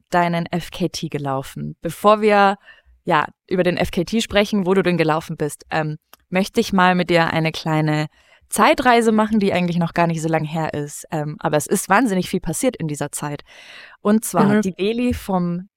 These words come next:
Speaker 1: Juni ist eine ganz andere Beli, die jetzt gerade mir digital zugeschaltet ist. Im Juni war der Zut. Wir haben uns vor dem Rennen und nach dem Rennen gesehen. Ähm, erzähl du doch einfach mal,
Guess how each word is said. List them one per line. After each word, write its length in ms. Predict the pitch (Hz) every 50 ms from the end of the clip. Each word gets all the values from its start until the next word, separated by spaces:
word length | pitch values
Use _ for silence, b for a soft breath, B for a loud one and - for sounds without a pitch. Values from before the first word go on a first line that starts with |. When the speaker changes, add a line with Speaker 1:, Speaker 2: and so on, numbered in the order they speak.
| _ _
Speaker 1:
Juni 560 | _ 170 175 226 269 330 330 311 311 330 359 392 440 440 _ _ _ _ _ _ _ _ _
ist 220 | 202 214 - -
eine 100 | 214 196
ganz 280 | 180 190 202 240 240 -
andere 580 | - 180 196 202 208 202 214 214 220 220 220
Beli, 420 | 208 - 185 190 202 208 208 196 190
die 140 | 175 180
jetzt 300 | 175 175 170 - - -
gerade 360 | - 170 160 165 165 170 170 180
mir 200 | 185 175 170 165
digital 560 | - 165 165 160 - 165 170 160 160 160 - - _
zugeschaltet 600 | - - 180 156 151 - - 143 143 - 139 - -
ist. 320 | - 151 139 - - - _
Im 260 | - 170 165 160 156 - _
Juni 420 | 175 185 196 233 254 262 254 233
war 140 | 185 196 185
der 160 | 185 180 -
Zut. 300 | - - - 202 190 - B B B B B B B B B B B B B B B
Wir 120 | - 196 190
haben 120 | 196 202
uns 180 | 208 196 - -
vor 200 | - 220 240 254
dem 140 | 277 269
Rennen 380 | 254 240 247 240 247 247 240 220
und 180 | - 220 214 -
nach 240 | 220 208 208 196
dem 160 | - - 185 185
Rennen 320 | 175 175 170 170 165 170
gesehen. 540 | 165 156 - 160 156 156 147 147 151 165 - _ _ _
Ähm, 440 | 190 180 170 175 175 170 170 170 165 - _ _ _ _ _ _ _
erzähl 360 | - 202 - - - 220 214
du 80 | 196 208
doch 160 | 202 208 196
einfach 380 | 196 - 180 170 185 175 160 156
mal, 400 | 180 170 165 165 165 165 165